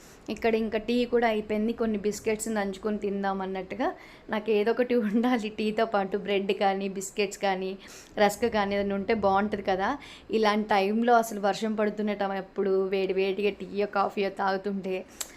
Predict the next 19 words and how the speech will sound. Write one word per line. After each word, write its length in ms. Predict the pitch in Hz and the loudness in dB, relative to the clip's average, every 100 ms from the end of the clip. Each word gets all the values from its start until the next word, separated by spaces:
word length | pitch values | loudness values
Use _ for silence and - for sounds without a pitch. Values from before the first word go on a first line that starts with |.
| - | -8
భలే 220 | 202 202 | -2 2
మజా 320 | 214 196 185 220 | 2 0 0 0
అనిపిస్తుందండి, 1000 | 214 214 208 196 202 190 190 214 208 220 - - - - - | 0 -2 -8 -4 -4 -2 0 0 0 -6 -12 -20 -20 -18 -2
చాలా 280 | 202 190 202 | 2 4 4
బాగా 360 | 202 196 196 208 | 2 2 2 0
అనిపిస్తుంది. 800 | 202 202 202 - - 180 233 - - - - - - - - - - - - - - - - - - | -2 -6 -10 -10 -6 -4 -4 -6 -12 -20 -20 -20 -20 -20 -20 -20 -20 -20 -20 -20 -20 -20 -20 -14 -4
ఇక్కడైతే 420 | 220 233 226 220 | 4 6 6 6
ఇంకా 140 | 277 247 | 6 6
ప్రశాంతంగా 800 | 196 - 214 208 214 226 226 - - | 4 6 4 6 4 4 4 4 -4
ఒక 140 | 214 | 4
ఐదు 200 | 202 196 | 4 6
నిమిషాలు 440 | 196 196 - 214 | 2 0 4 6
అలా 280 | 208 202 202 | 6 6 4
స్టవ్ 260 | 190 196 190 | 4 2 4
పైన 180 | 196 196 | 4 2
పప్పు 400 | 196 196 190 - | 2 0 0 2
అవన్నీ 280 | 202 190 190 | 4 4 2
పెట్టేసుకున్నాను 680 | 190 185 196 190 208 196 190 | -2 -2 -2 -2 -4 -4 -2
కాబట్టి 540 | 208 185 196 196 440 | 2 4 2 2 2